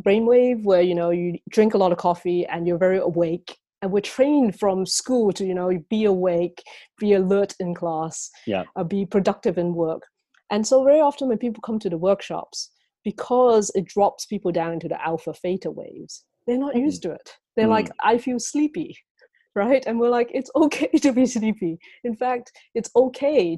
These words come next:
Speaker 1: to, like, um, be in a dream." 'Cause some people, they're in a dream state and they, they actually experience the meditation. And y-, when, when you say, "Okay, come back to your body," they're,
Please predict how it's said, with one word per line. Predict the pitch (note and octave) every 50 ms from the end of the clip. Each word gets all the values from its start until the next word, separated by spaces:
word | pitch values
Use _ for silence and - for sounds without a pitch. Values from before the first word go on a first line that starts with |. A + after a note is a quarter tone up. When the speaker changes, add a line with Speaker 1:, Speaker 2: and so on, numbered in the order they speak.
| - -
Speaker 1:
to, | G3+ G3 F#3+ F#3 F#3
like, | F#3 F3+ F3 F3+ F3+ - _ _ _ _ _ - - _ _ _ _ _ -
um, | G3+ G3+ G3 F#3+ F3+ F3 E3 E3 - _ _ _ _ _ _ - G3+
be | - B3 B3+ C#4 C#4+
in | C#4+ D4+
a | D4
dream." | A3+ - A#3 - -
'Cause | - C4 B3 B3+
some | D4 D#4 F4
people, | F4 D#4+ C#4 C4 A3 G3+ F#3+ - - -
they're | A3+ A3+ A#3 -
in | B3 B3+
a | C4+ A3
dream | - - A3+ A#3+ A#3+ A#3+
state | A3 - - - G#3 F3+ D3+ - - - - _
and | - F#3+ F#3+ G3+ F#3
they, | G3 G3 -
they | F#3+ A3
actually | B3 D4 E4+ - - C#4+ C#4 A#3
experience | - - - - A3+ G#3+ G3+ F#3+ -
the | F#3+
meditation. | F3+ E3+ E3 E3+ - F#3+ F3+ F3 - - E3+ - _ _ _ _ _ _ _ _ _ _ _ _ -
And | G3+ F#3 G3 G3
y-, | F#3+ -
when, | A3 G3 G#3 G#3+ A3 G#3+ G#3+ G3+
when | G3+ G3+ G#3
you | G3+
say, | - G3 F#3 F#3
"Okay, | F#3+ F#3 G3 F3+ E3+ E3
come | - - G3+ G3
back | F#3+ F#3 E3+ -
to | F3+
your | D#3+
body," | D3+ E3+ E3 D#3+ D#3
they're, | E3 E3 -